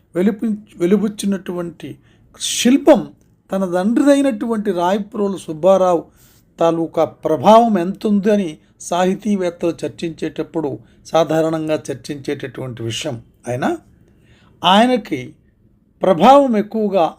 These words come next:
అమెరికన్ ఇంగ్లీష్, అమెరికన్ ఆంగ్ల పలుకుబడి తాలూకా ప్రభావం ఆయన కవిత్వంలో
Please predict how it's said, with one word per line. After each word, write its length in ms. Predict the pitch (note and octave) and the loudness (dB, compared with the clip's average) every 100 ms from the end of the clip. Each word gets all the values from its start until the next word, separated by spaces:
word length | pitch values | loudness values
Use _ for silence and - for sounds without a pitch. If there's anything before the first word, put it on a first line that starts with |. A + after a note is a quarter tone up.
| - | 0
అమెరికన్ 460 | A3 C#4+ G3+ B3+ | 4 4 2 0
ఇంగ్లీష్, 440 | G3 F3+ D#3+ A#2+ - _ _ _ _ - | 0 -2 -6 -8 -16 _ _ _ _ -4
అమెరికన్ 480 | F#3 A#3 A3+ A#3+ A#3+ - | 2 4 4 0 -2 -4
ఆంగ్ల 420 | E3+ F#3+ A#3 A#3 | -2 0 2 4
పలుకుబడి 600 | A3 - G3 G#3 F#3+ F#3+ | 2 4 2 2 -2 -4
తాలూకా 480 | F3 F3+ F3 E3 E3 | -2 -4 -4 -6 -8
ప్రభావం 600 | D#3+ D#3 D3 D#3+ E3+ D3 C3 _ _ - | -8 -6 -4 0 0 -2 -10 _ _ -10
ఆయన 420 | D3+ D3+ C#3+ B2+ A#2+ _ _ _ _ _ - _ _ _ - | -6 -4 -4 -8 -10 _ _ _ _ _ -20 _ _ _ 4
కవిత్వంలో 720 | F#3+ F3+ - E3+ D#3+ D3 | 4 4 -4 -2 0 -2